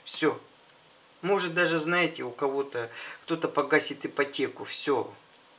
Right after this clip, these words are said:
Больше он, э, ста-, э, больше ему не надо напрягаться и, как говорится, на эту статью расходов обращать внимание. Кто-то рассчитается, может, с долгами, тоже, э, зачеркнёт этот вид расхода. Вот. Поэтому,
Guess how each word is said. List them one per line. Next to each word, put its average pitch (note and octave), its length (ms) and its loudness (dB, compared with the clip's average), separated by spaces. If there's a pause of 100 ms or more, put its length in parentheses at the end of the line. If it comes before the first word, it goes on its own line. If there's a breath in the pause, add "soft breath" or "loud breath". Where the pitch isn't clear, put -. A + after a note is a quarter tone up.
(160)
Больше D3 300 0
он, B2+ 260 -6 (360 loud breath)
э, B2+ 320 0
ста-, C#3 240 2 (120)
э, C3 380 -2
больше C#3+ 460 2
ему D#3 180 4
не E3 140 4
надо D#3 260 4
напрягаться D3 760 0
и, C3 160 -2
как B2 200 -8
говорится, C3 340 -4
на C3+ 140 0
эту C#3 220 2
статью - 440 -6
расходов C3+ 500 -4
обращать C3+ 480 -2
внимание. B2+ 380 -4 (280 loud breath)
Кто-то D#3+ 280 0
рассчитается, D3+ 680 4
может, C#3 280 -4
с C3 60 -8
долгами, C3 640 4 (500 loud breath)
тоже, D3 320 4
э, - 340 -6 (180)
зачеркнёт D#3 760 4
этот - 300 -4
вид C3+ 200 -8
расхода. B2 640 0 (680 loud breath)
Вот. B2 360 -2 (260)
Поэтому, F3 540 2